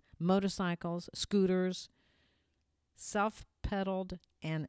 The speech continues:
electric skateboards, and of course,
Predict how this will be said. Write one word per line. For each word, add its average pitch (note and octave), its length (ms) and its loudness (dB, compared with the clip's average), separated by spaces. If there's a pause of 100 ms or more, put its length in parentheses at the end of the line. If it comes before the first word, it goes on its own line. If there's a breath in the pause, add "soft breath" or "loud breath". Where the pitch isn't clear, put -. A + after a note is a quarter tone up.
electric D#3+ 500 -4
skateboards, F3+ 840 -4
and D#3+ 140 -2
of D#3 140 -4
course, G#3+ 440 -2